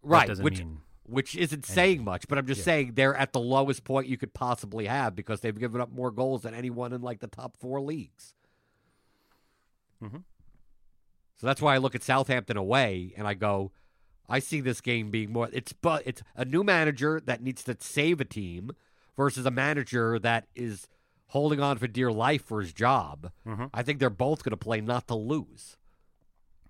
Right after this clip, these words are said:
Speaker 1: That's fair.
Speaker 2: So what do I want to forward from a team that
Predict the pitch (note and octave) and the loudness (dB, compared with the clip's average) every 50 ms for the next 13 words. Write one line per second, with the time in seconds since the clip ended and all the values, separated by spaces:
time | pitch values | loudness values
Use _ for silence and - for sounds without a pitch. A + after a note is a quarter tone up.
0 | - - - C3+ - - C3 C3 D#3 - - - - - - _ _ _ _ _ | -12 -8 -8 -8 -4 -2 -2 -2 -2 -6 -12 -20 -20 -20 -20 _ _ _ _ _
1 | _ _ - - _ _ - - - - - _ - - - - _ - - - | _ _ -20 -20 _ _ -20 -20 -20 -20 -20 _ -20 -20 -20 -20 _ -20 -20 -20
2 | _ _ _ _ _ _ _ _ - F#2 G2 A2+ B2 B2+ C3 C3+ C#3 C3+ A#2+ A#2 | _ _ _ _ _ _ _ _ -6 -2 0 2 2 4 4 4 2 2 0 -2
3 | - - - C3 C#3+ D#3+ D3 G#2 E2 C#2+ B2+ - - G2+ F#2+ G2 F2+ - - B2 | -4 -4 0 2 4 4 4 2 -2 -6 -12 -12 -10 -8 -8 -8 -8 -8 -8 -6
4 | B2 B2+ B2 A#2+ A#2+ - _ - A2 - | -6 -6 -6 -8 -10 -10 _ -10 -10 -10